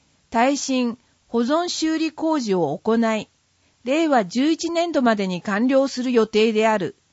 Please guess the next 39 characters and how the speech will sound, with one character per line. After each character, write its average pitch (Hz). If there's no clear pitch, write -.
活 220
用 294
に 311
つ 311
い 302
て 240
は、 208
令 302
和 262
四 208
年 294
度 269
の 214
指 202
定 294
管 285
理 302
者 277
の 190
公 190
募 254
時 214
に、 180
建 285
物 294
の 196
活 196
用 311
案 262
の 190
提 190
案 247
を 233
受 247
け、 175
喫 233
茶 285
室 254
や 208